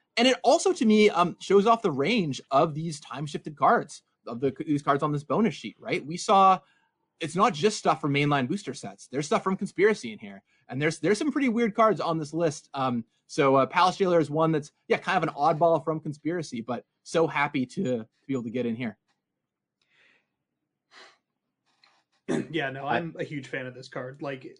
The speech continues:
Speaker 2: it, even, like, even all the way up to, you know, sort of like a cube staple playable in my mind, you know, like, the added bonus of just being able to, like,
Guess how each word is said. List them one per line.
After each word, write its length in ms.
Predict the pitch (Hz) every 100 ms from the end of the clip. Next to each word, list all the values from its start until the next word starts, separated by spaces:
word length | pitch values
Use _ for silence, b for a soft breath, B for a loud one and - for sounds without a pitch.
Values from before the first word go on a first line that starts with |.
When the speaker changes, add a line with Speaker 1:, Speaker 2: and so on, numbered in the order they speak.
| _
Speaker 2:
it, 140 | 170 156 _ _ _ b b b
even, 380 | 180 190 202 185
like, 420 | 160 147 143 - _
even 300 | 185 190 180
all 160 | 147 165
the 80 |
way 160 | 156 147
up 200 | 147 -
to, 380 | - 151 139 135 -
you 120 | - 143
know, 180 | 127
sort 200 | 127 -
of 60 | 139
like 120 | 139
a 60 | 135
cube 360 | - 160 147
staple 520 | 131 151 135 135 120 -
playable 540 | 151 135 127 127 127
in 100 | 131
my 180 | 135 127
mind, 340 | 127 123 123 127
you 60 |
know, 160 | 131 127
like, 260 | 139 127 127 b b b _ -
the 240 | 147 139
added 300 | 151 160 151
bonus 380 | 143 143 143 139
of 100 | 131
just 200 | 139 -
being 200 | 143 139
able 220 | 135 135
to, 80 | 131
like, 240 | 131 120